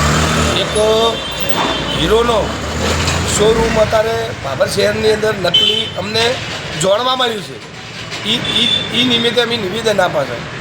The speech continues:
હવે એક ભાભર તાલુકાના હીરોનો એક ગ્રાહક હતા, એમની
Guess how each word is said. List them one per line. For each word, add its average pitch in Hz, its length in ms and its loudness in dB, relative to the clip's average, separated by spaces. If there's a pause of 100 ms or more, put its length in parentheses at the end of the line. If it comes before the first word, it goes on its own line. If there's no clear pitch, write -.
(420)
હવે 156 180 2
એક 226 320 2 (260)
ભાભર 165 320 0
તાલુકાના 226 640 2 (540)
હીરોનો 208 340 2
એક 220 220 4
ગ્રાહક 202 460 2
હતા, 190 260 2 (1000)
એમની 214 540 2